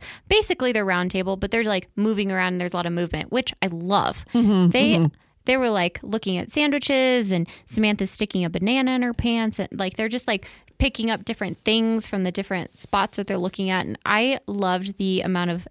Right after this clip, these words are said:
Speaker 1: energy in this scene because typically they're just, like, switching from profile to profile, right? Like, close up to close up around the round table. This one has so much movement to it. And the dialogue was so great, which
Speaker 2: It
Speaker 1: we
Speaker 2: was so great.
Speaker 1: yeah,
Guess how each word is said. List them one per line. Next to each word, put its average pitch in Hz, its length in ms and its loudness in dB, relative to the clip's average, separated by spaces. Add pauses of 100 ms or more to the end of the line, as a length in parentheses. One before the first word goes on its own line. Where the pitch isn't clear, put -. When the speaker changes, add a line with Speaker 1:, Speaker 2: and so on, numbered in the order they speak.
Speaker 1:
energy 233 680 -2
in 190 180 0
this 175 140 -2
scene - 600 -4 (260)
because - 220 -4
typically 233 440 -2
they're 190 140 0
just, 190 240 -4
like, 175 180 -4 (220)
switching 190 560 -2
from 175 260 -4
profile 180 480 -2
to 160 60 -4
profile, - 680 -4
right? 170 320 -2 (340)
Like, 190 240 -4
close 190 240 -2
up 180 80 -4
to - 80 -12
close 180 280 -4
up 170 160 -6
around 165 260 -4
the 165 100 -4
round 247 240 0
table. 170 320 -4
This 214 240 -4
one 196 80 -4
has 185 180 -4
so - 260 -2
much 180 240 -2
movement 196 520 -2
to 170 180 -4
it. 170 260 -2
And 226 440 0 (100)
the - 80 -6
dialogue 208 800 -2
was 180 140 -6
so 175 500 -2
great, 165 300 -4
which 180 180 -4
Speaker 2:
It 214 60 2
Speaker 1:
we 190 60 2
Speaker 2:
was 180 360 -2
so - 420 2
great. 143 460 2
Speaker 1:
yeah, 190 140 0